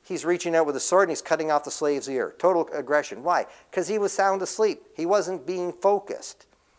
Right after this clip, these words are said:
Prayer prevents the hypocrisy. And the disciples, they, what? They scattered. And then finally, hypocrisy will be exposed. You have the false witnesses.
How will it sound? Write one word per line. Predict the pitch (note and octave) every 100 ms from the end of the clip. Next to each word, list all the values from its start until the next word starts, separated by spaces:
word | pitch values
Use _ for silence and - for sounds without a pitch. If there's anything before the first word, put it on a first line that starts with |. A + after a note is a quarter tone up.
| _ _ _ _ _ _ -
Prayer | F3 G3 G3+ F#3+
prevents | G3+ D#3+ F3 F#3+ -
the | D#3+
hypocrisy. | F3 - E3 F3 - A#2 - F2+ C2+ _ _ _ _ _ _
And | C3
the | C#3+
disciples, | B2+ D#3+ E3+ E3+ C3
they, | D3+ D#3 C#3+
what? | D3 D3+ - A2
They | A#2
scattered. | - F2+ F2+ F2+ F2 _ _ _ _ _ _ _ _ _ -
And | B2+
then | C#3
finally, | - D3 D3+ D#3
hypocrisy | - D3 D#3 C#3+ C3+ C#3
will | A#2+ A2+
be | A2
exposed. | G#2+ - _ A#2+ A#2 A#2+ - _ _ _ _ -
You | C#3+
have | C#3+
the | D3+
false | - D#3+ D#3 -
witnesses. | D#3+ D3+ C#3 D3+ D3+ C#3+ -